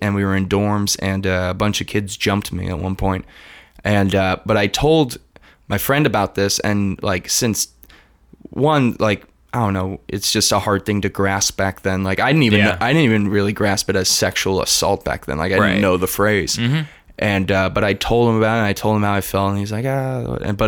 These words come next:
Speaker 1: then I told him that I had gotten teabagged, and that changed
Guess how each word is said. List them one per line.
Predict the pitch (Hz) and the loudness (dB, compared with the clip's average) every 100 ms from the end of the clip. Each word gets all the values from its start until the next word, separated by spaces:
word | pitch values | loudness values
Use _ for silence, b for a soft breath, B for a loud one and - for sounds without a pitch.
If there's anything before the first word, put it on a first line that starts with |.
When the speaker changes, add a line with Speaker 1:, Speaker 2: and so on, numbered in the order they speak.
| 90 | 2
Speaker 1:
then | 113 117 | 2 2
I | 107 | 0
told | - 120 | 0 0
him | 110 104 | 2 0
that | 101 | 2
I | 98 | 0
had | 101 | 0
gotten | 95 98 | -2 -2
teabagged, | 107 113 113 92 76 95 - B B - | -2 0 0 0 -2 -4 -12 B B -4
and | 101 | 0
that | 104 120 | 0 0
changed | - 95 85 - | 0 0 -2 -4